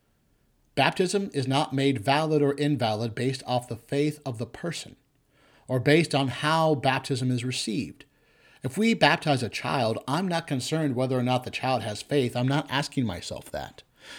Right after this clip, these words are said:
Because as the, as the child gets older, I don't point a child to baptism and then tell him his assurance of, of salvation is in his faith. <laughs> No. Baptism depends only on the word of God,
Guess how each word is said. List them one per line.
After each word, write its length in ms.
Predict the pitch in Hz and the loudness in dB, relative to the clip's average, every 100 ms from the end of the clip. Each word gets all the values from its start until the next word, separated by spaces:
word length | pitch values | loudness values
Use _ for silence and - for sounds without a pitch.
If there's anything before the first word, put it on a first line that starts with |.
| - | 0
Because 300 | 143 165 151 | 4 6 6
as 120 | 147 | 4
the, 140 | 139 135 - | 0 -2 2
as 180 | 139 | 2
the 80 | 117 | 0
child 380 | - - 180 151 | -4 0 0 2
gets 200 | 120 - | -2 -4
older, 440 | 160 185 147 139 - - - | 0 2 4 2 -2 -18 -4
I 140 | - 190 | 2 4
don't 220 | 190 - | 2 2
point 260 | 156 156 | 2 4
a 60 | 139 | 2
child 320 | - 131 127 | 2 2 2
to 60 | 107 | 2
baptism 540 | 127 160 - 113 123 | 2 2 2 -2 -2
and 140 | 131 127 | -2 0
then 100 | 123 | 0
tell 260 | - 156 | 0 -2
him 240 | 127 123 117 - - | 0 0 -2 -8 -2
his 140 | 131 | 2
assurance 440 | 139 - 160 147 - | 4 4 4 4 0
of, 340 | 131 - - - _ - | -8 -10 -18 -20 _ -8
of 140 | 123 | -6
salvation 540 | - 135 127 151 143 123 | 0 2 4 4 4 0
is 120 | 117 | 0
in 80 | 131 | 0
his 160 | 117 - | -2 -2
faith. 580 | 202 233 160 - - _ _ _ _ _ - - - - | 0 0 -2 -12 -20 _ _ _ _ _ -20 -8 -8 -4
<laughs> 100 | 143 - - - - | -6 -6 -16 -14 -2
No. 480 | 135 - 160 - - _ _ _ _ _ | 4 4 4 -2 -8 _ _ _ _ _
Baptism 560 | 135 139 160 151 151 156 | 0 2 2 0 -2 -2
depends 580 | 156 151 110 104 110 107 - | -6 -6 -6 -6 -6 -8 -6
only 400 | 143 147 160 165 - | 0 0 0 -2 -2
on 340 | 123 131 139 | 2 2 2
the 100 | 135 | 0
word 360 | 127 101 123 139 | -2 -2 0 0
of 200 | 147 - | -2 -4
God, 420 | 98 85 82 - | -6 -6 -8 -12